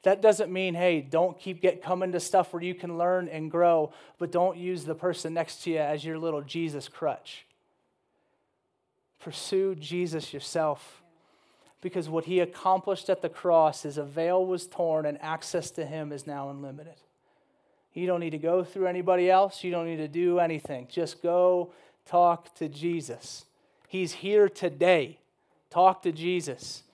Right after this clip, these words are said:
If you're here and you're not a Christian and you're hearing all this stuff, and I, I don't know what you're thinking. I remember sitting in your seat before I got saved and thinking, like, "What is this dude talking about?"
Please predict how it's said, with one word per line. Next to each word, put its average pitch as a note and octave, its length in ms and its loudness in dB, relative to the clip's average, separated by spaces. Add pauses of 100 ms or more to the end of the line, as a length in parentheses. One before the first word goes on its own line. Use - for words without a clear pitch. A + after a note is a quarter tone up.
(260)
If F3+ 180 -8
you're G3+ 220 2
here G3 300 2
and F3 100 -2
you're F#3+ 140 -2
not F#3+ 180 6
a D#3 60 2
Christian E3 560 -4
and E3 80 -8
you're F3+ 100 -6
hearing F#3 220 0
all F3+ 100 6
this F3+ 140 2
stuff, - 420 -2
and C#3+ 140 -8 (420)
I, F#3 220 4 (480)
I G3+ 80 6
don't G#3+ 140 8
know F#3+ 120 6
what F#3 240 8
you're F3+ 100 -10
thinking. E3 380 -2
I F3+ 120 4
remember G3+ 260 0
sitting G#3 340 -2
in G#3+ 300 -4
your G#3 180 2
seat F#3 380 -6
before F#3+ 360 -2
I F#3 60 2
got F3+ 180 4
saved F3+ 300 0
and E3+ 100 -8
thinking, F3 280 -4
like, E3+ 180 -2
"What A3 340 -2
is D3 160 -12
this G#3 160 -10
dude G#3+ 300 -14
talking C#3+ 320 -8
about?" C3 280 -16